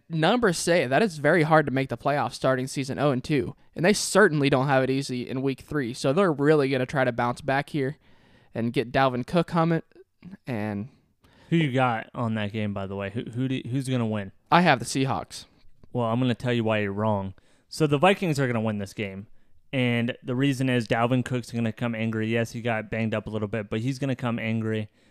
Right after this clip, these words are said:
Speaker 2: He's gonna rush for over a hundred yards. Easy. Justin Jefferson's gonna have two touchdown catches, and Adam Thielen's gonna have one, and they're gonna win by fourteen.
Speaker 1: I can, I totally don't see that out, out of the realm. We're just waiting for that Vikings offense,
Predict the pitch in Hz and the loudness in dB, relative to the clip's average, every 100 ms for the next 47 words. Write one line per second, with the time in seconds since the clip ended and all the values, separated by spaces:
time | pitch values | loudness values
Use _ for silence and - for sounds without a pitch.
0 | - 143 135 151 135 131 120 135 - 139 | -10 -8 -2 0 2 2 0 -6 -4 -2
1 | 139 131 117 147 - - 175 170 170 151 | 0 -2 -4 -6 -10 -2 0 2 0 -2
2 | _ _ _ - 123 123 113 101 101 - | _ _ _ -12 -2 2 2 -2 -14 -20
3 | _ _ 165 135 107 101 - _ _ - | _ _ -4 -4 -4 -8 -10 _ _ 6
4 | 147 139 143 123 127 - - 139 127 113 | 6 6 2 2 0 -2 -6 -2 -2 -2
5 | 123 110 - - 147 135 127 - 127 120 | -2 -2 -4 -6 -6 -4 -6 -4 -4 -2
6 | 135 - 127 117 _ _ - 123 120 104 | -4 -4 -6 -6 _ _ -4 -2 -2 -2
7 | 123 117 117 110 117 104 101 107 110 117 | -2 0 -2 -2 -6 -6 -10 -6 -2 0
8 | 107 107 _ _ - 117 117 113 113 110 | 0 -4 _ _ -8 0 0 2 2 2
9 | 113 110 104 - 113 104 107 101 95 - | 2 2 -2 -2 -4 -4 -4 -8 -8 -20
10 | _ _ _ _ _ _ - - - _ | _ _ _ _ _ _ -20 -20 -20 _
11 | _ _ _ - 165 247 285 240 220 - | _ _ _ -2 0 2 0 -2 0 0
12 | 214 202 208 226 180 170 160 - 156 143 | 0 4 4 4 4 4 2 2 4 6
13 | 135 147 151 - 147 139 123 135 131 127 | 6 6 4 4 2 4 2 4 2 4
14 | 170 214 214 156 147 180 180 156 160 139 | 4 4 2 0 2 6 4 2 0 2
15 | 117 123 151 147 139 - 131 - 113 120 | 2 2 0 0 -4 0 0 0 -6 -6